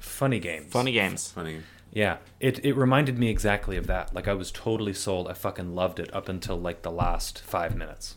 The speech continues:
Speaker 1: And I was like, "What the
Speaker 2: That's how,
Speaker 1: fuck
Speaker 2: that's
Speaker 1: is
Speaker 2: how my
Speaker 1: this?"
Speaker 2: wife felt, yeah.
Speaker 3: Oh, you're
Speaker 1: What
Speaker 3: saying
Speaker 1: the
Speaker 3: for
Speaker 1: f-
Speaker 3: Hereditary, that's how you
Speaker 1: Yeah,
Speaker 3: felt.
Speaker 1: I was like, "What the fuck is this shit?"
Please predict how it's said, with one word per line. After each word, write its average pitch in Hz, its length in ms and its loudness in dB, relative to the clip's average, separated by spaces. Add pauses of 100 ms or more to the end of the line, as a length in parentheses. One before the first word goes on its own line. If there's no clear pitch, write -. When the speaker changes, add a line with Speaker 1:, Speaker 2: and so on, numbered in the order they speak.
(120)
Speaker 1:
And 92 100 -2
I 87 80 2
was 90 160 -2
like, 90 180 2
"What 165 140 0
the - 40 -12
Speaker 2:
That's 165 200 8
how, 202 120 10
Speaker 1:
fuck - 80 6
Speaker 2:
that's 151 140 8
Speaker 1:
is 143 60 0
Speaker 2:
how 175 100 12
my 165 100 8
Speaker 1:
this?" 117 80 6
Speaker 2:
wife 113 240 8
felt, 98 360 2
yeah. 98 280 0 (400)
Speaker 3:
Oh, 127 120 10
you're 123 160 8
Speaker 1:
What 127 60 2
Speaker 3:
saying 123 160 6
Speaker 1:
the - 60 -2
Speaker 3:
for 110 60 6
Speaker 1:
f- 98 60 6
Speaker 3:
Hereditary, 98 500 8
that's 82 160 0
how 95 80 2
you 196 80 10
Speaker 1:
Yeah, 214 120 10
Speaker 3:
felt. 104 80 8
Speaker 1:
I - 20 4
was 95 120 0
like, 139 160 -2
"What 202 140 2
the 214 100 2
fuck 214 300 2
is 208 100 0
this 240 140 0
shit?" - 420 -2